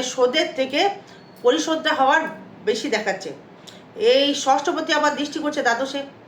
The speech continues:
বৃহস্পতি তৃতীয় পতি, এই টাকা হয়তো কাউকে ধার দিয়েছেন, তার থেকে পরিশোধ করবার জায়গা কিন্তু আপনি পাবেন, সেই ক্ষেত্রে কিন্তু একটা উত্তম ফল দেখা যাচ্ছে। আবার সেই ক্ষেত্রে আপনার একটা ভালো রকম ফল আপনি পাচ্ছেন,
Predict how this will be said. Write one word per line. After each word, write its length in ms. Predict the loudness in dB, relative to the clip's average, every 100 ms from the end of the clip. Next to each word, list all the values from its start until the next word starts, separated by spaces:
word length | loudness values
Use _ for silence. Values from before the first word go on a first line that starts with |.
| -20 -20 -18
বৃহস্পতি 480 | -4 -2 0 -2 -4
তৃতীয় 300 | -4 -4 -2 0
পতি, 220 | 0 2 0
এই 140 | 0 0
টাকা 180 | -2 2
হয়তো 220 | 0 2 0
কাউকে 260 | 0 0 0
ধার 200 | 0 0
দিয়েছেন, 320 | -2 -2 -2 0
তার 140 | -2 0
থেকে 140 | -6 -4
পরিশোধ 260 | -4 -2 -2
করবার 240 | -2 -2 0
জায়গা 240 | 0 -2
কিন্তু 220 | -6 -4 -4
আপনি 160 | -4
পাবেন, 280 | -4 -4 -6 -18 -20 -20 -20 -20 -20 -20 -20 -8
সেই 240 | 0 0 0
ক্ষেত্রে 300 | -4 -2 -4
কিন্তু 180 | -2 0
একটা 200 | 0 0 -4
উত্তম 200 | -2 -6 -4
ফল 120 | -4 -4
দেখা 160 | -6
যাচ্ছে। 320 | -10 -12 -14 -20 -20 -20 -20 -20 -20 -20 -20 -6
আবার 220 | 0 0 2
সেই 140 | 0 2
ক্ষেত্রে 300 | 0 2 2
আপনার 240 | 2 2 2
একটা 120 | 2
ভালো 220 | 0 2 2
রকম 200 | 0 -4 -2
ফল 120 | 0
আপনি 180 | 0 -2
পাচ্ছেন, 380 | -4 -4 -6